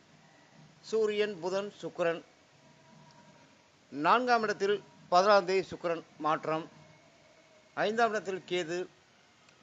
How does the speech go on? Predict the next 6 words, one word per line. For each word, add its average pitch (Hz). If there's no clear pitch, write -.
ஏழாம் 220
இடத்தில் 175
சந்திரன், 170
பத்தாம் 233
இடத்தில் 165
சனி, 165